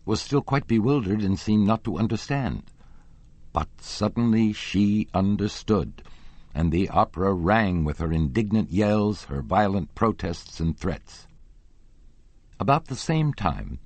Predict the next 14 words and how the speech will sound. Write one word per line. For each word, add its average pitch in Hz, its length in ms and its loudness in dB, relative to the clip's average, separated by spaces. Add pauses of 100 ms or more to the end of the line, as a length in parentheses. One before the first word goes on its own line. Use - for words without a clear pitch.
(140)
Carlotta, 95 560 2
who 69 180 -4
had 76 120 -4
a 73 80 -2
small 107 400 0
house 80 320 -2
of 71 100 -4
her 71 160 -4
own 58 420 -4
in 69 120 -4
the 73 100 -2
Rue 90 240 0
du 73 160 -2
Faubourg 73 480 -4